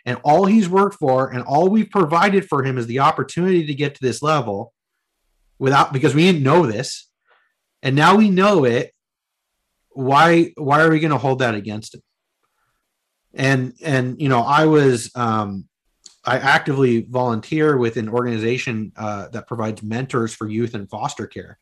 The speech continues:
And one rule of the whole program is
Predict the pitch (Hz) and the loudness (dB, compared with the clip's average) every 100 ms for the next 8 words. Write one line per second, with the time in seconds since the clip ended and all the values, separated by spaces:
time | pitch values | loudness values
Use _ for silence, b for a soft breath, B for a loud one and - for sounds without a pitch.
0 | _ B B B B 120 120 123 131 147 | _ B B B B -8 -4 -2 0 0
1 | 151 123 135 143 113 117 139 _ _ 117 | -2 0 0 2 0 -2 -6 _ _ -6
2 | 117 117 117 - 127 143 - 156 156 131 | -6 -4 -8 -4 -4 -4 -4 0 0 -2
3 | 107 104 104 104 | -4 -6 -8 -10